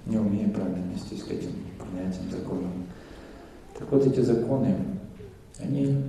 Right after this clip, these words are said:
возникают в зависимости от того, как развит ваш чувственный мир. Они очень сильно, эти законы, зависят от того, какие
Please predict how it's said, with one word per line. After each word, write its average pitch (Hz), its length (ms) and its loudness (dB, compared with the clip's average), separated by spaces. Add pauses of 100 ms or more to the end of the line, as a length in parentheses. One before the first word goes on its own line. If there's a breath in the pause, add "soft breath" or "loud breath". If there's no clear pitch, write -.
(120)
возникают 113 500 4
в 104 40 2
зависимости 104 600 0
от - 140 -4
того, 104 180 0
как 110 340 2
развит 101 360 2
ваш 92 180 -2 (100)
чувственный - 440 -4
мир. 90 220 -4 (960 loud breath)
Они 123 180 4
очень 139 280 4
сильно, 135 340 4
эти 107 180 4
законы, 110 520 2
зависят 104 640 4 (520)
от 104 180 -2
того, 123 240 4
какие 113 600 4